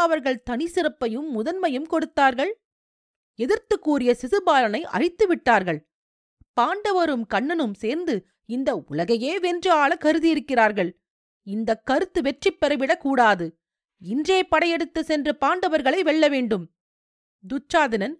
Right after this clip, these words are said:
மீண்டும் இவ்வாறு கூறினான். கர்ணன் பாண்டவர்களுக்கு எதிராக பொறாமை கனல் மூட்டிவிட்டிருந்தாலும் அவன் உள்ளத்தில் நேர்மை ஒரு பால் இருந்தது. அதனால் அவன்,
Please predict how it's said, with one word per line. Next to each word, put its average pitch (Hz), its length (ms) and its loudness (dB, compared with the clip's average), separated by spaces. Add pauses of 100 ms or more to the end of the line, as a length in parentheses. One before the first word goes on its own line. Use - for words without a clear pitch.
மீண்டும் 302 480 -6
இவ்வாறு 202 500 0
கூறினான். 185 640 -4 (1000)
கர்ணன் 269 500 -2 (360)
பாண்டவர்களுக்கு 349 800 -2
எதிராக 277 560 -2
பொறாமை 339 540 -2
கனல் 277 320 -2
மூட்டிவிட்டிருந்தாலும் 247 1080 0 (380)
அவன் 311 360 0
உள்ளத்தில் 311 600 -2
நேர்மை 311 440 -2
ஒரு 240 260 0
பால் 285 240 2
இருந்தது. 196 580 -4 (420)
அதனால் 233 460 -2
அவன், 240 320 0